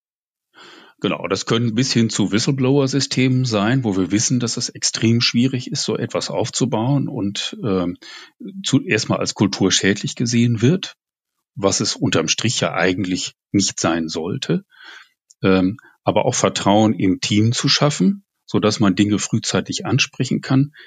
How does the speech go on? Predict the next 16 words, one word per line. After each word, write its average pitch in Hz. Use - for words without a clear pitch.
„Das -
kam 82
mir 78
komisch 123
vor, 123
wie 127
siehst -
du 113
das 135
denn?“ 175
Ohne 113
dass, 92
äh, 101
man 127
gleich 90
Bestrafung, 117